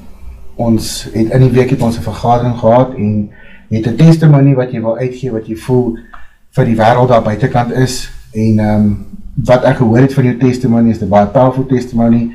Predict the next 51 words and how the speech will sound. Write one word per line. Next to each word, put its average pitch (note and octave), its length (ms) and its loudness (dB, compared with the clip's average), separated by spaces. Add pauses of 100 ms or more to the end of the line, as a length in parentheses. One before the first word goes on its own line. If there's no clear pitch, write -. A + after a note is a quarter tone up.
(420)
en A2 360 0
ek A2 140 -2
sal A2 160 0
graag A#2+ 300 2
wil A2 120 0
hê A2 120 2
dat G#2 120 0
die G2+ 80 0
wêreld G2 280 0
dit F2 120 -4
moet F2+ 140 -2
hoor. F2+ 260 0 (400)
So A2 140 -4
baie C#3 280 4
dankie C#3 320 0
dat B2+ 160 -4
jy A2+ 340 -4
met, A2+ 180 -8
vandag A2 300 -4
met B2 100 -4
ons A#2 160 -6
ontmoet A#2+ 360 2
en A2 180 -8
baie G#2 240 -4
dankie G#2+ 320 -6
dat G2 140 -10
jy F#2+ 140 -6
bereid A2 340 -2
is A2 200 -6
om G#2 80 0
jou G2 120 -2
testimony F#2+ 500 -4
te E2+ 140 -2
share. D#2+ 320 0 (720)
Ehm, G#2+ 280 2
ek B2 140 -2
verstaan D3 460 4
daar's A#2 360 -4
'n G#2 240 -6 (220)
skrifgedeelte A#2+ 720 -4
wat A2 160 -6
jy A2 120 -6
wil G2+ 120 -4
lees A2+ 440 -4 (540)
w-, G#2+ 260 -6
voordat A#2+ 480 0
ons G#2+ 360 -4
met G#2 160 0
die G2+ 140 -2
testimony G2+ 600 -2
begin. A2 320 -4